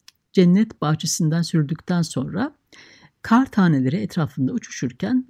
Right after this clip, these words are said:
umutsuz ve kederli bir şekilde yürümeye başlarlar. Üşümekten tir tir titrerken bir melek gökten inerek artık cennetten kovulduklarını ve hiçbir ayrıcalıkları olmadığını söyler. Hem melekten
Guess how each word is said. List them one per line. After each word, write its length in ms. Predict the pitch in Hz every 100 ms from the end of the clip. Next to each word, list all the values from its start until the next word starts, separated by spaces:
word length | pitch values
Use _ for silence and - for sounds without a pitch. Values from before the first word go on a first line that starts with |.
| _
umutsuz 500 | 262 254 - - 190
ve 80 | 190
kederli 440 | 190 170 151 143
bir 40 | 131
şekilde 280 | 156 - 285
yürümeye 360 | 190 131 131
başlarlar. 720 | - - - - - 220 226 _ _ _ _ _ _ _
Üşümekten 680 | 220 - 208 190 190 185 180
tir 200 | - 151
tir 320 | - 139 113 _
titrerken 640 | - - - - 190 277 -
bir 140 | 202
melek 600 | 175 143 147 - - _ -
gökten 320 | 247 - 160
inerek 420 | 131 - 185 -
artık 340 | - 175 - -
cennetten 420 | 160 160 - 190
kovulduklarını 760 | 185 160 151 - 165 131 139 127
ve 60 |
hiçbir 460 | 160 - - 254 160
ayrıcalıkları 580 | 160 156 143 - 143 139
olmadığını 480 | 226 202 131 80 -
söyler. 460 | - - - - _ _ _ - - - - _
Hem 200 | 160 175
melekten 640 | 147 139 139 - 143